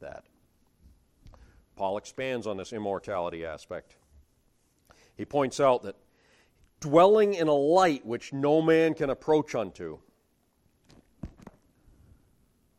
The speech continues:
I don't know if you noticed, but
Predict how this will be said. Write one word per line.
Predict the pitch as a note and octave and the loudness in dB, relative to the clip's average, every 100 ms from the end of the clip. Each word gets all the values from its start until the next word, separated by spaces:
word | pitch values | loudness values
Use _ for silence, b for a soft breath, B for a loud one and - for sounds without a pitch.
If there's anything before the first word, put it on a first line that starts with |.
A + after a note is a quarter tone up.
| _ _ _ _ _ _ | _ _ _ _ _ _
I | F2+ | -16
don't | F#2+ | -12
know | F2+ | -12
if | E2 | -12
you | F#2 | -14
noticed, | F2 F2 E2+ - _ _ _ _ | -12 -12 -12 -18 _ _ _ _
but | F#2 - | -10 -10